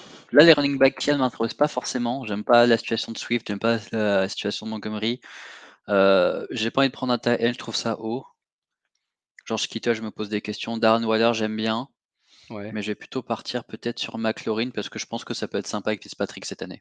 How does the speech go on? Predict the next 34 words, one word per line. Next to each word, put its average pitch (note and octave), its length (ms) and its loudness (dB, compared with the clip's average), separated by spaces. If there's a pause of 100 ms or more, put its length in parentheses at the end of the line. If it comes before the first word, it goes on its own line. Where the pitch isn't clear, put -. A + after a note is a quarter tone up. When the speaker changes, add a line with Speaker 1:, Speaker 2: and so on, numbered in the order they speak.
Speaker 1:
Comme F#2+ 160 -14
ça, G#2+ 140 -2
je - 80 -12
peux, G2 260 -6
j'en G2 140 -6
fais G#2 120 -10
mon G2 140 -8
premier, G#2 380 -4
euh, F#2 320 -2
receveur. F2+ 480 -12 (2000)
Speaker 2:
Ouais, A2 220 4 (100)
très - 180 -2
bon A#2+ 140 -2
choix. B2 340 2 (300)
Euh, G#2+ 320 2
derrière, C3 420 4
Darren B2 300 4
Waller B2+ 300 2
et A2+ 40 -6
George A#2 180 -6
Kittle, B2 260 -4
justement, A#2 400 -6
ont A2+ 40 -4
été G#2+ 200 -8
pris, C#3 380 -6
suivis A#2 340 -10
par, G#2+ 260 0
Speaker 1:
Ouais, G#2 80 -2
Speaker 2:
euh, - 20 -4
des G#2+ 80 -10
Speaker 1:
pas G#2+ 80 0
Speaker 2:
running A2 180 -2
Speaker 1:
étonnant. A2 100 -6
Speaker 2:
backs A#2+ 340 -2